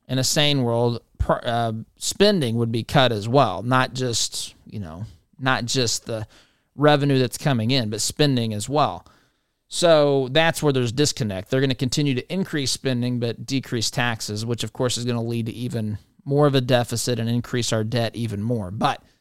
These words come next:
the bottom line is the federal gas tax is eighteen point four cents. That's on gasoline. Now, diesel,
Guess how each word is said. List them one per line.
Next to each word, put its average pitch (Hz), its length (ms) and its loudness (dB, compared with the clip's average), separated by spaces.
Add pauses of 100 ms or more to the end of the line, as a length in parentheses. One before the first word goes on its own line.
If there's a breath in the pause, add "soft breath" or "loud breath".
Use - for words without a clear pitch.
(560)
the 143 80 -4
bottom 175 380 4
line 147 260 4
is 117 280 -2
the 131 180 0
federal 175 480 0
gas 156 400 0
tax 107 420 -4
is 127 240 -6
eighteen 170 640 -2
point 151 320 -4
four 139 300 -2
cents. 113 400 -6
That's 147 300 2
on 151 240 0
gasoline. 135 600 0
Now, 139 160 0
diesel, 165 880 -2